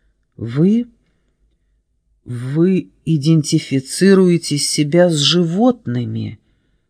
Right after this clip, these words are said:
потрясенно вымолвила она. Сибила взмахнула зажатой в руке бритвой с перламутровой рукояткой и произнесла, как в детской игре:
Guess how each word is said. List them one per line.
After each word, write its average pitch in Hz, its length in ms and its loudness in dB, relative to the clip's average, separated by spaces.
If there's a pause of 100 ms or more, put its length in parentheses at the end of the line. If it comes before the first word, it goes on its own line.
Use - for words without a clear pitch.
потрясенно 180 720 0
вымолвила 135 800 0
она. 113 340 -6 (1700)
Сибила 185 840 2
взмахнула 165 680 2
зажатой 156 500 2
в 143 80 -2
руке 147 280 -2
бритвой 160 640 -2 (320)
с - 160 -12
перламутровой 156 840 2
рукояткой 151 760 0
и 151 180 -4
произнесла, 143 840 0
как 147 260 -2
в 135 120 -2
детской 139 560 -2
игре: 127 420 -2